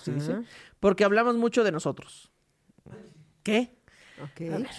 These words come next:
Speaker 1: sabemos de nuestros horar-, sabemos los horarios del otro y de verdad, ni porque nos llevamos un control.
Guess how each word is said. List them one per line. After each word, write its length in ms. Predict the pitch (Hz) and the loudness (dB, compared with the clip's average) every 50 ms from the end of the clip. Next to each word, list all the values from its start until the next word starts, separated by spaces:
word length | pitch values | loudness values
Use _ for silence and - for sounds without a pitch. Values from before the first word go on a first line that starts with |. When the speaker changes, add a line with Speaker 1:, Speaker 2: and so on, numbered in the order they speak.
| - - - | -20 -20 -6
Speaker 1:
sabemos 440 | - 165 170 190 226 262 285 302 254 | 0 2 4 6 6 4 4 2 2
de 80 | 254 226 | 2 2
nuestros 360 | 202 175 - - 156 151 - | 0 -2 0 -2 -2 0 2
horar-, 360 | 156 151 151 151 156 - - | 2 2 4 2 2 0 -2
sabemos 760 | - 151 - 180 190 214 247 277 302 320 349 381 370 - - - | -6 0 2 4 4 4 4 2 0 0 0 0 -2 -4 -8 0
los 240 | 190 190 190 185 - | 2 2 2 4 2
horarios 500 | 180 170 180 185 196 214 240 262 285 240 | 2 4 4 4 4 4 4 2 2 2
del 160 | 190 175 175 | 4 4 6
otro 400 | 180 202 208 202 220 220 240 254 - | 6 4 4 2 2 2 2 0 0
y 160 | - - 175 | -2 -2 0
de 140 | 160 165 160 | 2 2 4
verdad, 440 | 156 160 156 160 180 202 226 269 - - - _ _ _ _ _ _ _ | 4 2 2 2 4 4 4 2 0 -4 -14 _ _ _ _ _ _ _
ni 400 | - 170 180 202 220 254 302 349 | -4 0 0 2 2 0 0 -4
porque 560 | - - _ - 170 165 160 - - - 160 | -6 -6 _ 4 4 4 4 2 0 -2 -2
nos 200 | 175 151 156 151 | -2 0 -2 0
llevamos 480 | 147 156 156 185 220 254 285 285 285 - | 2 2 2 2 2 2 0 -2 -2 -2
un 140 | 233 226 220 | -4 -4 -2
control. 480 | - 226 190 185 151 139 156 226 233 | -2 -2 0 0 -2 -2 -2 -4 -6